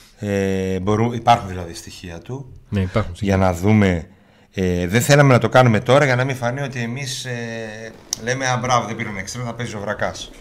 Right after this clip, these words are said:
Speaker 1: <laughs> Αλλά επειδή πλέον καταλαβαίνετε ότι θα είναι σημαντικό μέλος της ομάδας.
Speaker 2: Δεν εξετάζουμε το γιατί φτάσαμε να είναι σημαντικός ο Βρακάς. Εξετάζουμε ότι
Speaker 1: Ε, τα είπαμε γιατί.
Speaker 2: Ναι, ναι.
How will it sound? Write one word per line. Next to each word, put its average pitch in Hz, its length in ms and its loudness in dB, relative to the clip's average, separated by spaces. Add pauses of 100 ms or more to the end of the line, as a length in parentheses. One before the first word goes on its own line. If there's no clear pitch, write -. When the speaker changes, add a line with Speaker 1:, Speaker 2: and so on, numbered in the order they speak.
(220)
Speaker 1:
<laughs> - 460 -12
Αλλά 113 160 2
επειδή 120 280 0
πλέον 143 440 4 (440)
καταλαβαίνετε 117 600 2
ότι 110 340 -6 (220)
θα 117 220 4
είναι 120 420 2 (680)
σημαντικό 120 540 0
μέλος 92 280 -4
της - 100 -12
ομάδας. 92 640 -10 (260)
Speaker 2:
Δεν 123 120 6
εξετάζουμε 135 340 4
το 123 80 6
γιατί 117 220 4
φτάσαμε 110 360 2
να 104 60 2
είναι 101 100 2
σημαντικός 95 380 -6
ο - 40 -6
Βρακάς. 101 420 -6
Εξετάζουμε 165 480 2
ότι 160 300 -2
Speaker 1:
Ε, 135 120 0
τα 139 160 8
είπαμε 104 240 4
γιατί. 95 280 -2
Speaker 2:
Ναι, 110 100 0
ναι. 117 160 -4